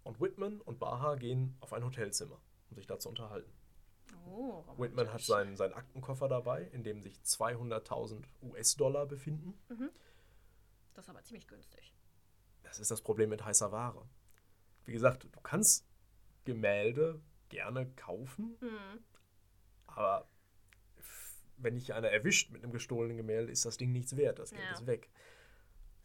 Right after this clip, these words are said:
Speaker 1: Trotzdem ist das viel Geld.
Speaker 2: Ja,
Speaker 1: Für so viel
Speaker 2: klar.
Speaker 1: Arbeit und für im Endeffekt so wenig Leute, die übrig geblieben sind, das, das lohnt sich für die wahrscheinlich schon eher.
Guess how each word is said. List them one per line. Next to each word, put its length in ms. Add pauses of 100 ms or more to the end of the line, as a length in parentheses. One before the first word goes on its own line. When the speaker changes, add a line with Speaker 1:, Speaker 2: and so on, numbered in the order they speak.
Speaker 1:
Trotzdem 360
ist 100
das 140
viel 180
Geld. 380
Speaker 2:
Ja, 220
Speaker 1:
Für 100
so 140
viel 140
Speaker 2:
klar. 120
Speaker 1:
Arbeit 240
und 100
für 300
im 100
Endeffekt 440
so 300
wenig 300
Leute, 320
die 80
übrig 320
geblieben 380
sind, 280 (140)
das, 240
das 240 (100)
lohnt 360
sich 160
für 140
die 140
wahrscheinlich 440
schon 180
eher. 160